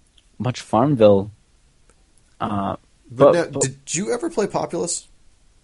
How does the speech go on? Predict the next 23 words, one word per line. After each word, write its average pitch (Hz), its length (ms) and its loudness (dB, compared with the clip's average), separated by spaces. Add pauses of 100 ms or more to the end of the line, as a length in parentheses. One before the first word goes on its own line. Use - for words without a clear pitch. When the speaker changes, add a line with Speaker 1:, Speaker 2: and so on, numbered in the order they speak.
Speaker 1:
Yeah, 151 480 6
I, 165 120 6
I 160 240 6
was 160 120 4
actually 165 280 -2
just 120 240 -6
trying 104 320 2
out, 104 280 -2
uh, 98 340 2
playing 101 280 -4
some 95 140 -14
Populous, 95 720 -10
um, 95 400 -12 (680)
a 104 40 -10
little 98 180 -6
while 107 320 -4
ago. 101 500 -4 (720)
Uh, 101 300 -2 (720)
Speaker 2:
'Cause 143 180 -4
now, 180 140 0
Speaker 1:
and 165 160 4
it 139 60 0
was - 340 -14